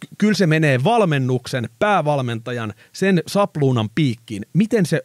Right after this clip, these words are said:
joukkue haluaa pelata, miten se haluaa suorittaa illasta toiseen. Ja Mäntymaan pitää saada toi kondikseen. Totta kai Kärpät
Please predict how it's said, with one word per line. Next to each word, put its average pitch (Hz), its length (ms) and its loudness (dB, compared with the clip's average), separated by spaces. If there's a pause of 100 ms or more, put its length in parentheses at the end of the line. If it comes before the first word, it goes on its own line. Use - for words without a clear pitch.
joukkue 160 440 -2
haluaa 107 380 -4
pelata, 170 540 -2
miten 185 260 0
se 139 100 -2
haluaa 127 340 0
suorittaa 156 540 -2
illasta 135 380 -4
toiseen. 123 600 -2 (280)
Ja 135 60 -2
Mäntymaan 175 520 2
pitää 202 340 -2
saada 185 320 2
toi 185 300 0
kondikseen. 127 720 -2 (500)
Totta 247 300 -4
kai 254 260 2
Kärpät 170 400 -2